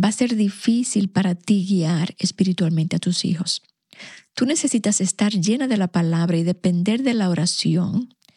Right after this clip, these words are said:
para enfrentar los desafíos de, del día a día. Sin Dios, tú no vas a poder ser una mamá sabia, una mamá con dominio propio, una mamá con el fruto del Espíritu, como hablábamos hace un momento.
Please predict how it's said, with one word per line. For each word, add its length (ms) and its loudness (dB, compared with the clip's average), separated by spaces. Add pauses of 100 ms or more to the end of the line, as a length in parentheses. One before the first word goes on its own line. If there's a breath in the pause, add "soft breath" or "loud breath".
(340 soft breath)
para 180 2
enfrentar 560 0
los 140 0
desafíos 600 0
de, 120 -2 (140)
del 200 2
día 220 0
a 40 0
día. 320 -2 (880)
Sin 380 0
Dios, 260 0
tú 120 0
no 120 0
vas 200 0
a 60 -4
poder 300 0
ser 320 0 (440 loud breath)
una 160 2
mamá 300 0
sabia, 640 0 (380 loud breath)
una 180 2
mamá 260 0
con 180 -2
dominio 420 0
propio, 600 0 (280 loud breath)
una 180 4
mamá 340 0
con 180 0
el 80 2
fruto 300 0
del 120 0
Espíritu, 480 0
como 180 0
hablábamos 460 0
hace 160 0
un 80 2
momento. 480 -2